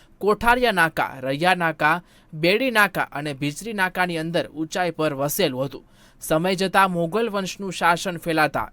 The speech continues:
ઈસવીસન સત્તરસો છોતેરમાં જૂનાગઢના નાયબ ફોજદાર માસૂમ ખાને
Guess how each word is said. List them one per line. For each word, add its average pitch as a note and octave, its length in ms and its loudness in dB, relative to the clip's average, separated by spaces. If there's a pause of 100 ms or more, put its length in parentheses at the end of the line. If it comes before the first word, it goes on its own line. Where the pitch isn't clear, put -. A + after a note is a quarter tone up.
ઈસવીસન D#3+ 640 -6 (280)
સત્તરસો A#3 640 0
છોતેરમાં F#3+ 760 -4
જૂનાગઢના D#3+ 640 -2
નાયબ E3 420 -2
ફોજદાર D#3 600 -2
માસૂમ D3 440 -4
ખાને D3+ 460 -4